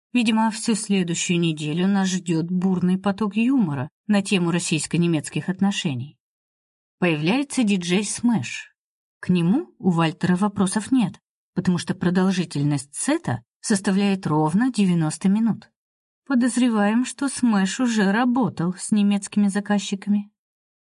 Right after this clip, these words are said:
Примерно в это же время начали происходить события, которые впоследствии привели к одному весьма курьезному случаю. Приводим ниже диалог с непосредственными участниками этого момента.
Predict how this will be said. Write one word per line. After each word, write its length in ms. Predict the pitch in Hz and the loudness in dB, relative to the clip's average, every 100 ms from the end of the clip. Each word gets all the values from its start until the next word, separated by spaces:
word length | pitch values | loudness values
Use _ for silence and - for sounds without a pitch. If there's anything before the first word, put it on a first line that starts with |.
| _ | _
Примерно 420 | - 180 180 160 160 | 0 2 2 2 0
в 60 | |
это 160 | 165 160 | 0 0
же 120 | 147 | -2
время 460 | 143 143 170 254 - | 0 2 2 0 0
начали 400 | 196 190 190 175 | 2 2 0 -4
происходить 640 | 170 170 160 - 165 143 | 0 0 0 -2 -2 -2
события, 640 | - 151 151 127 - 233 - _ | -4 -2 -2 -2 -2 -6 -6 _
которые 320 | 196 190 180 | -2 0 -2
впоследствии 880 | 165 170 160 226 302 349 - 131 135 - - | -2 -4 -4 0 -2 -4 -8 -8 -8 -14 -2
привели 360 | 180 180 180 | 0 2 0
к 100 | 170 | 0
одному 380 | 165 156 151 233 | 0 2 4 2
весьма 380 | 269 247 285 202 | 2 0 0 0
курьезному 640 | - 196 190 202 220 226 | 0 2 2 2 2 0
случаю. 600 | 233 - 269 196 123 104 _ _ _ _ _ | 0 0 0 0 -6 -12 _ _ _ _ _
Приводим 520 | - 226 330 247 202 190 | -2 2 4 4 4 4
ниже 260 | 185 175 | 2 0
диалог 460 | 151 143 143 285 - | -4 -2 0 -2 -4
с 100 | - | 0
непосредственными 1000 | 185 165 160 226 294 - - 165 156 147 | 0 0 -2 -2 -2 -4 -2 0 0 -2
участниками 680 | 135 254 285 254 240 208 190 | -2 -2 0 0 2 2 2
этого 260 | 190 196 | 0 0
момента. 580 | 202 220 208 131 - - | 0 2 0 -2 -8 -20